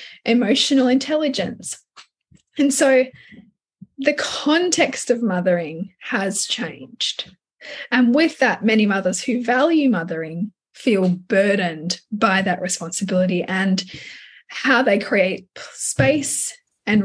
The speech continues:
room and permission for themselves,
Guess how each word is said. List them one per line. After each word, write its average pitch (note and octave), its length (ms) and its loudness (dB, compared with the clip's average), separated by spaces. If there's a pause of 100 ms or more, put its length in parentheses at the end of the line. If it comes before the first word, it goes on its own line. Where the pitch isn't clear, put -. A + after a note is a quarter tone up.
room C4 580 4 (260)
and G3 160 2
permission A#3 840 0 (260)
for G#3+ 260 2
themselves, F#3+ 880 0